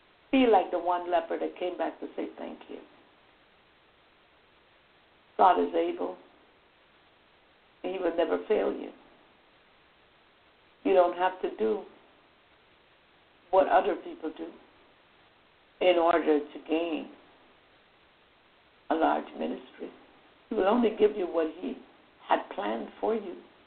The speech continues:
Glory to God. I don't know who I'm talking to tonight.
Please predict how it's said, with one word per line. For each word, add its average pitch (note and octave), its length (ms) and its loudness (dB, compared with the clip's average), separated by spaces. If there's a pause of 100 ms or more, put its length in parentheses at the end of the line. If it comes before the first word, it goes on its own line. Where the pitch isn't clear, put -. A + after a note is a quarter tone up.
(560)
Glory G3 220 -2
to G#3+ 160 -2
God. G#3+ 260 -6 (1040)
I - 60 -4
don't G#3+ 220 2
know A3+ 140 4
who A3+ 160 6
I'm G#3 200 2
talking - 340 0
to - 320 -14
tonight. C#3+ 140 -12